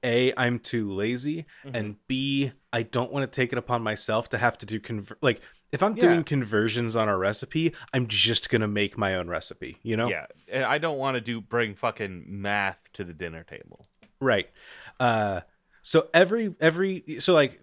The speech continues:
Speaker 1: three to four times a week, depending on how many recipes we get from this thing, because we don't
Speaker 2: Mm-hmm.
Speaker 1: wanna go shopping during covid.
Speaker 2: No,
Speaker 1: Um, we, we, we,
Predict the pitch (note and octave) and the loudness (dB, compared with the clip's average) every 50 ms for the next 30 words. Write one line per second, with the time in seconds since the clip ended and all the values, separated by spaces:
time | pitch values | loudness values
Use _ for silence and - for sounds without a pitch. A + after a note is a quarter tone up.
0 | - - - D#3 E3 E3 - F#3 F#3 - F#3 F3+ F3+ E3 F#3 E3+ B2+ A2 A#2 A2+ | -12 -4 0 0 0 2 2 2 2 2 2 0 0 2 2 2 2 0 0 -2
1 | - A#2+ - B2 A#2 A#2 A2+ A2+ A#2 A2+ A2 A#2+ A#2 A#2+ B2 B2 A#2+ A#2 - - | -4 -4 -2 -2 0 0 0 0 0 0 0 2 2 2 2 2 2 2 0 0
2 | C3+ B2 A#2+ D3 C3+ A#2 G2 - - G2+ F#2+ G2 F#2 - - G#2 G2 G#2+ A2 - | -4 -4 -4 -4 -2 -2 -2 -4 -4 -8 -8 -8 -8 -6 -4 -4 -4 -4 -6 -8
3 | - G2+ A2+ G#2 F#2+ G#2+ G2+ G#2+ G#2+ G#2+ G#2+ G#2+ G#2+ A2+ G#2 - - A2 G2 G2+ | -8 -6 -6 -6 -4 -4 -2 -2 -2 -2 -4 -2 -2 -2 -2 -2 -2 -2 -2 -2
4 | - A2 G#2 G#2 G#2 G#2 A2 G#2 - G2+ F#2 E2+ F2 F#2 G2 - - - - - | -2 -4 -4 -4 -4 -6 -6 -6 -6 -6 -6 -6 -6 -6 -8 -10 -14 -20 -20 -20
5 | - F2 F2 E2 D#2+ A#2 A#2 A2+ A2 G#2+ G2+ G2 F2+ - _ _ _ _ _ _ | -18 -14 -10 -4 0 2 2 2 2 0 -2 -6 -8 -12 _ _ _ _ _ _
6 | _ _ - A#2 G#2 A2+ A#2 A#2+ A#2+ A#2 B2 A#2+ B2 A#2+ A#2 A2+ A2+ A2+ G2+ - | _ _ -16 -12 -8 -6 -4 -2 -2 -2 -2 -2 -2 -2 -2 -2 -2 -4 -6 -6
7 | A2+ A2 G#2 G#2 G2 | -6 -4 -4 -4 -8